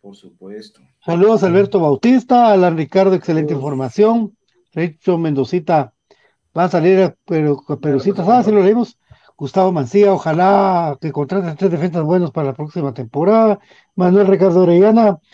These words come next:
Speaker 2: ah, hay que ser paciente, presión alta, inicio contra Guasta, y hacer buenos momentos. Vamos, cremas. Simeón Cruz, gana mis cremas. Sebastián Ya-,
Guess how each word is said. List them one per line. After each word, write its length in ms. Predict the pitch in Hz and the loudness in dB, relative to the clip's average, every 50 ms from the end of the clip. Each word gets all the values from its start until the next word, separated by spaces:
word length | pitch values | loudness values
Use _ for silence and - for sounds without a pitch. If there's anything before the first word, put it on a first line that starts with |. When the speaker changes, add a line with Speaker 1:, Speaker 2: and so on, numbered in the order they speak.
| - - - _ _ _ | -20 -20 -20 _ _ _
Speaker 2:
ah, 220 | 220 214 311 302 285 | 2 2 4 4 4
hay 80 | 247 - | 2 2
que 180 | 247 240 226 | 2 0 2
ser 180 | 208 - 226 196 | 2 0 0 0
paciente, 880 | 208 208 - - 254 269 277 240 - 285 269 269 269 262 262 254 254 226 | 0 -2 0 2 2 2 2 2 2 2 2 4 4 4 4 2 2 2
presión 280 | 220 202 196 208 208 220 | 0 0 0 0 2 2
alta, 380 | 226 226 226 - 220 220 214 | 2 0 0 0 2 2 2
inicio 260 | 202 196 202 190 202 208 | 2 2 2 0 0 -2
contra 280 | 185 180 156 - 175 | -2 -4 -4 -2 0
Guasta, 440 | 175 202 233 233 233 - 233 226 220 | 0 2 2 2 0 0 0 2 2
y 60 | 202 | 2
hacer 220 | 175 - - 175 165 | 0 0 -4 -6 -4
buenos 200 | 175 180 190 185 | -4 -4 -4 -4
momentos. 560 | 170 170 165 190 196 - 226 220 202 - - _ _ _ _ _ _ | -4 -4 -4 -4 -2 -2 -2 -2 -2 -4 -12 _ _ _ _ _ _
Vamos, 320 | - - - 156 147 - | -4 -4 -2 -4 -6 -4
cremas. 640 | - 208 220 233 240 233 233 233 233 208 - _ _ _ _ _ _ | 0 0 2 2 2 4 4 2 2 0 -2 _ _ _ _ _ _
Simeón 340 | _ - 180 180 185 190 180 | _ -6 -4 -2 -2 -2 -2
Cruz, 260 | - 208 208 220 202 | -2 -2 -2 0 0
gana 240 | 190 196 185 185 180 170 | 0 0 0 0 -2 -2
mis 180 | 156 143 - | -4 -6 -4
cremas. 520 | - 208 214 233 233 226 233 226 - - _ _ _ _ _ _ | -2 0 2 2 2 2 2 0 -2 -4 _ _ _ _ _ _
Sebastián 840 | _ - 180 170 160 - - - 220 220 226 226 220 214 208 190 165 | _ -2 -2 0 0 -2 -2 0 2 2 4 4 2 2 0 -2 -2
Ya-, 220 | 165 175 156 | -4 -4 -6